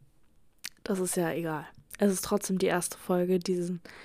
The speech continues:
in diesem neuen Jahr. Und damit ein frohes neues Jahr. Ich hoffe, ihr seid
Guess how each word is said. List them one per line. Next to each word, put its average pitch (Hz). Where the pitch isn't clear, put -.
in 190
diesem 175
neuen 170
Jahr. 170
Und 185
damit 165
ein 175
frohes 185
neues 175
Jahr. 175
Ich -
hoffe, 190
ihr 202
seid 185